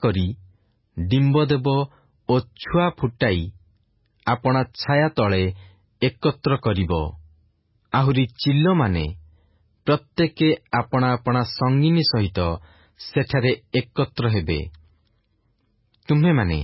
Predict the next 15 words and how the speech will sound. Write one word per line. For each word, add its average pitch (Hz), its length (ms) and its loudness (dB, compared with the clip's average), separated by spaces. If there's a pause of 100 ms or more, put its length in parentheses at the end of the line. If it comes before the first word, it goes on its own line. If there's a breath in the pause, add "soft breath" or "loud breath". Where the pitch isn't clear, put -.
(440 loud breath)
ସଦାପ୍ରଭୁଙ୍କ 156 960 0
ପୁସ୍ତକରୁ 131 760 -2 (220)
ଅନୁସନ୍ଧାନ 135 800 0
କରି 131 220 -2 (100)
ପାଠ - 260 -4 (160)
କର। 85 180 -2 (1300)
ଏମାନଙ୍କ 143 500 2
ମଧ୍ୟରୁ 107 500 0 (960)
କେହି 156 300 2 (640 soft breath)
ଅନୁପସ୍ଥିତ 147 840 0
ନୋହିବ, 101 360 0 (1200)
କେହି 160 260 4 (200)
ଆପଣା 131 420 0
ସଙ୍ଗିନୀ 139 580 2
ବିହୀନ 131 320 2